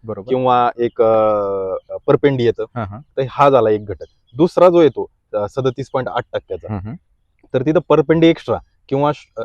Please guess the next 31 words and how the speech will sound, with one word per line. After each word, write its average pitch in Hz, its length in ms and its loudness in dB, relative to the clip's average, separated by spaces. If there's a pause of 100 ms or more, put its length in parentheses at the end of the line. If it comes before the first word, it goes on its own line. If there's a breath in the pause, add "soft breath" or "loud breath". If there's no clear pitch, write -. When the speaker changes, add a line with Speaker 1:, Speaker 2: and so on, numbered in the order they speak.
Speaker 2:
स्ट्रॉ-, - 480 2
स्टॉम्प 147 320 2
एक्स्ट्रा 143 280 0
Speaker 1:
हम्म, 107 220 -10
हम्म. 98 120 -2
Speaker 2:
ते 170 100 8
येतं. 110 180 -2 (640)
स्टॉम्प 156 300 4
एक्स्ट्रा 180 320 4
किंवा 180 160 4
परपेंडी 143 360 2
एक्स्ट्रा 143 260 0
आहे, 117 80 -2
ते - 180 -4
आपण 123 260 -2
कोरड्या 131 280 0
जमिनीत 135 260 -2 (380)
फवारतो 127 300 2
आणि - 260 -16
Speaker 1:
हम्म. 110 120 -8
Speaker 2:
ज्यावेळेस 131 260 4
वरून 151 260 6
पाणी 143 220 0
पडतं 127 280 -2
त्यावेळेस 123 220 0
ते - 100 -12
काम 104 200 -8
करतं. - 280 -20
Speaker 1:
बरोबर. 101 280 4 (180)
Speaker 2:
आता 101 140 -6
यावेळेस 147 540 4